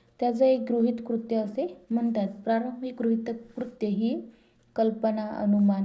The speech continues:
अंदाज असू शकते. पण, तर पण पुढे ती संशोधनाकृतीचा आधार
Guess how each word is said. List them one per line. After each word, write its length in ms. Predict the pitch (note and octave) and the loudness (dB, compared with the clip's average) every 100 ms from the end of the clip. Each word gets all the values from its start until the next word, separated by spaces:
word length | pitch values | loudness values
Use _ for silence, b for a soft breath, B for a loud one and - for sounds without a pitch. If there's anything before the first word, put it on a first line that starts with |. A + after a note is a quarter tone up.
| G3+ | -2
अंदाज 420 | G#3+ G#3+ G3+ F#3 G3+ G3 | -4 -2 -2 -4 -4 -4
असू 240 | G3 A3+ | -2 -4
शकते. 600 | A3+ B3 - F3+ E3+ - _ _ _ _ _ _ _ _ _ _ _ _ b b b _ - | -4 -6 -4 -6 -6 -10 _ _ _ _ _ _ _ _ _ _ _ _ b b b _ 2
पण, 220 | A#3+ F3+ - B B B _ | 4 4 -2 B B B _
तर 60 | - | -8
पण 460 | - C4+ C4 C4 | 0 0 2 -2
पुढे 300 | B3+ B3 A#3+ B3 | -4 0 0 0
ती 120 | B3 | -2
संशोधनाकृतीचा 1000 | B3 B3 A3+ A#3+ A#3 A#3 A3+ A3 A3 A3+ G#3 | -4 -4 -2 0 -2 -4 -4 -4 -4 -4 -2
आधार 360 | F#3 G#3 D4+ | -2 -2 -4